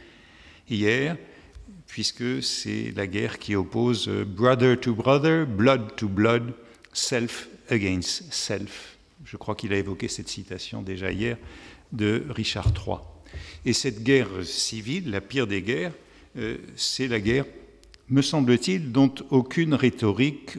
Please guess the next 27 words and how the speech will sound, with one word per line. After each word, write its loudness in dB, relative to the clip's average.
aucune 2
république 2
des 2
lettres -2
ne 0
semble 0
en 4
mesure 0
de -2
préserver 0
la 0
nation. 0
Et 0
enfin, 0
c'est -4
une 2
guerre 0
qui 4
sera -2
à -6
l'origine, 2
pour 8
l'interdire 6
ou 6
pour 0
la 4
conjurer, 0